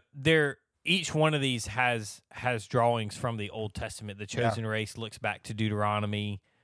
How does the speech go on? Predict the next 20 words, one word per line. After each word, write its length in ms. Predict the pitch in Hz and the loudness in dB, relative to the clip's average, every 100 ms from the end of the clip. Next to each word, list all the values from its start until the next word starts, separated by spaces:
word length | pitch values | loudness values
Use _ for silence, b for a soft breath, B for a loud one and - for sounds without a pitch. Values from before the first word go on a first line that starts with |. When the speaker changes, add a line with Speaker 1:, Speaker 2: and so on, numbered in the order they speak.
| _ | _
Speaker 1:
um, 480 | 110 104 101 98 95 | -4 0 0 0 -4
looks 180 | 101 101 | -10 -8
back 200 | - 101 | -6 -6
to 140 | - 107 | -6 -4
Isaiah 340 | 107 104 104 | -4 -2 -4
forty-three, 640 | - 110 104 - 107 104 | -2 -4 -4 -6 -6 -6
the 100 | 101 | -6
royal 320 | 98 113 113 104 | -2 0 2 0
priesthood. 720 | - 110 - 127 110 107 98 | -4 -8 -6 -2 0 0 -4
You 160 | 104 | -8
can 200 | 101 107 | -6 -6
look 180 | 101 104 | -6 -6
back 200 | 104 98 | -8 -8
to 180 | - - | -10 -10
Exodus, 400 | 110 - 123 117 | -8 -6 -4 -6
the 140 | - 95 | -6 -8
establishment 680 | - 113 120 135 - 135 | -4 2 2 2 -2 -6
of 60 | 131 | -6
the 80 | 127 | -8
priesthood 480 | 143 131 - 151 | -8 -8 -4 -4